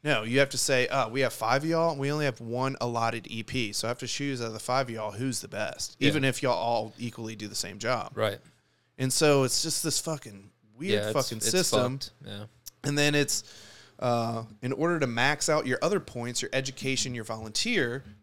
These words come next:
Speaker 1: uh, what's the easy thing to do to volunteer or command involvement? Oh, you can join the Junior Enlisted Association and sell fucking, literally sell, like, Chick-fil-A.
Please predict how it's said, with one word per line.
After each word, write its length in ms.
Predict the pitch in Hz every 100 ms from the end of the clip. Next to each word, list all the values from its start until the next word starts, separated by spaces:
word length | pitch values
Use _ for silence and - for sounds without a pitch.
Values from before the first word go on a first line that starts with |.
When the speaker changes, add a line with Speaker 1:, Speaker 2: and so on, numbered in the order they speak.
| -
Speaker 1:
uh, 60 |
what's 200 | 123 139
the 120 | - 151
easy 220 | 131 127
thing 320 | 120 151 127
to 80 | 117
do 160 | 120 127
to 80 |
volunteer 500 | 107 110 107 - 156
or 140 | 107 120
command 340 | - 127 120
involvement? 520 | 110 120 151 143 107 - _ _ _ _ _ _ _ _ _ -
Oh, 80 | 139
you 200 | 127 135
can 100 | 120
join 320 | 135 139 143
the 80 | 123
Junior 400 | 110 131 143 127
Enlisted 500 | 117 135 - 131 117
Association 840 | 110 - 110 - 110 110 104 120
and 100 | 123 117
sell 200 | 131 123
fucking, 520 | - - 160 - 147
literally 500 | 127 160 220 208 185
sell, 300 | 143 165 160
like, 260 | 151 127 -
Chick-fil-A. 520 | - - - 110